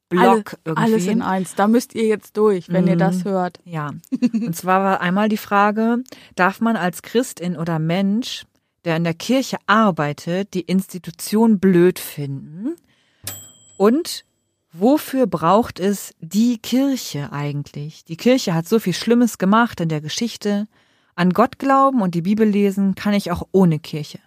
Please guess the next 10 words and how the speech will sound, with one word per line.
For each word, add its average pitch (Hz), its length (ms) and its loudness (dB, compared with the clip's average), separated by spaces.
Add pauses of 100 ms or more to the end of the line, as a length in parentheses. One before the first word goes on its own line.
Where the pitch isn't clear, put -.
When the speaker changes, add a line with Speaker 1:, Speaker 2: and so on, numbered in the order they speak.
(160)
Speaker 2:
Gemeinschaft 156 640 -2
finde 262 200 -2
ich - 120 -6
auch 220 180 -2
zum 233 160 0
Beispiel 226 320 0
in 214 80 2
der 214 100 0
Freiwilligen 208 520 0
Feuerwehr. 151 640 2